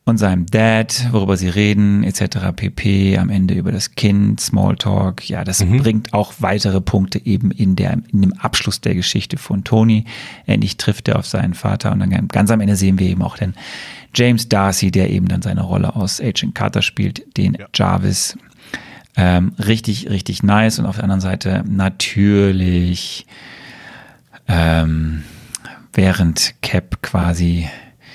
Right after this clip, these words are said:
Speaker 1: auf der einen Seite die Pim-Partikel holt, trifft er am Ende, weil er mal kurz wegflüchten muss in ein Büro, auf seine Flamme Peggy Carter. Sie sieht ihn nicht, er sieht ihn und er, glaub ich, denkt ganz kurz nach,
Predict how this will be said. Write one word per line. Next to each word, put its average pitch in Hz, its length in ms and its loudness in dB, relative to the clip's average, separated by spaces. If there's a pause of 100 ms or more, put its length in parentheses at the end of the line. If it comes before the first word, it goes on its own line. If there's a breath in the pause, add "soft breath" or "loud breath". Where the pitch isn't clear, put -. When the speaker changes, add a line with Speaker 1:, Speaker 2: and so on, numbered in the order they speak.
(640 loud breath)
Speaker 1:
auf - 100 -14
der - 100 0
einen 98 100 2
Seite 90 140 2
die 92 100 0
Pim-Partikel 92 720 0
holt, 87 480 0 (520 loud breath)
trifft - 420 -4
er 92 200 0
am 85 140 -4
Ende, 85 460 -2 (220 loud breath)
weil 92 120 -2
er 87 160 -2
mal 87 160 -2
kurz - 320 -2
wegflüchten 120 500 0
muss 101 140 2
in 98 60 2
ein 90 100 4
Büro, 90 340 0 (880 loud breath)
auf - 140 0
seine 98 220 2
Flamme 92 280 2
Peggy - 300 -4
Carter. 87 400 -4
Sie 113 140 4
sieht 143 140 2
ihn 156 100 2
nicht, 190 260 2
er 120 160 2
sieht 120 240 0
ihn 104 300 2
und 98 140 0
er, 90 120 -4
glaub 110 160 0
ich, 131 140 -2
denkt - 260 -2
ganz 175 260 0
kurz - 280 -2
nach, 107 380 0